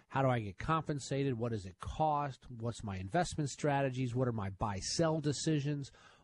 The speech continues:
All this type of stuff. You know, how, how does it all work? And, and so we sit down with somebody and we, we do a free meeting, the first meeting. And at the end of the meeting, you know, if, if there are things that I see that I can help them with,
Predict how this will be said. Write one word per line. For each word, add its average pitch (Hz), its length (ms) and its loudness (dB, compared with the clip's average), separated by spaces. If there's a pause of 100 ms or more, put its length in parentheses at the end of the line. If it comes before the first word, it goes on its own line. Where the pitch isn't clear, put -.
(120)
All 269 180 4
this 165 160 0
type 113 260 -4
of 101 120 -6
stuff. 76 320 -10 (500)
You 120 100 2
know, 113 140 4
how, 175 280 2
how 156 220 0
does 156 160 0
it 156 80 0
all 143 220 2
work? 214 380 -2
And, 117 180 -2
and 127 200 -2
so 147 180 4
we 151 180 4
sit 156 260 -4
down 135 220 0
with 139 120 0
somebody 127 460 0
and 135 100 0
we, 120 220 0
we 123 160 -2
do 123 200 2
a 107 40 0
free 151 400 2
meeting, 127 480 2 (320)
the 110 80 -2
first 127 400 2
meeting. 127 360 4
And 147 80 4
at 139 100 0
the 185 140 6
end 202 120 4
of 220 60 4
the 208 60 4
meeting, 202 520 4 (640)
you 160 100 2
know, 147 180 6
if, - 160 0
if 143 180 -6
there 165 120 2
are 147 40 2
things 175 320 -2
that 160 80 2
I 147 80 2
see 170 220 -2
that 156 140 0
I 147 40 -2
can 143 180 -8
help 135 240 0
them 151 160 -2
with, 180 180 0